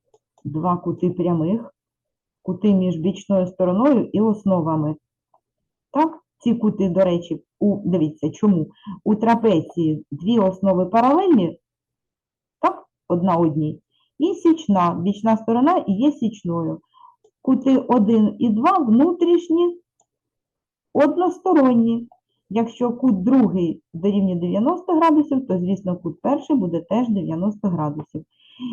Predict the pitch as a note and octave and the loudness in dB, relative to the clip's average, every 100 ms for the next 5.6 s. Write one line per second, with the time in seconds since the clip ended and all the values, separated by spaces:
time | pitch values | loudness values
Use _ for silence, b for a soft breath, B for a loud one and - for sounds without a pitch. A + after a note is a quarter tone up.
0 | G#3+ B - E4+ C#4 C#4 C#4 B3 A#3 - | -8 B 0 2 4 4 4 4 0 -2
1 | _ _ - A3+ A3+ G3 F#3 - F#3 F3+ | _ _ -4 -2 0 -2 -2 -6 -6 -6
2 | - F3 G3+ D4 D#4+ D#4 C4+ F3+ F3 - | -6 -4 0 2 4 4 4 2 -2 -6
3 | F3 E3 F3 _ _ _ _ - F#3 A3 | -8 -6 -8 _ _ _ _ -4 0 2
4 | A#3 G3 F3 G#3 A#3 A#3 - F#3+ E3+ E3+ | 2 -2 -2 -2 0 -2 -2 0 0 -2
5 | E3+ D#3 D#3 D3 D3+ D3+ | -4 -4 -4 -4 -6 -8